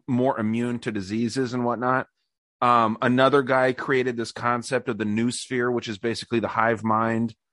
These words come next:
Um, it's the, the fully evolved version of the biosphere, which is,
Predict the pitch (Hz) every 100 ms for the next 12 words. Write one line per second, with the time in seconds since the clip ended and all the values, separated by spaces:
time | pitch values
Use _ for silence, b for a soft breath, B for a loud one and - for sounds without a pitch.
0 | _ _ - 120 110 104 113 107 - 113
1 | 107 104 - 135 123 123 101 110 110 110
2 | 113 110 107 98 101 104 110 - 110 110
3 | 110 107 - - 110 104 101 95 -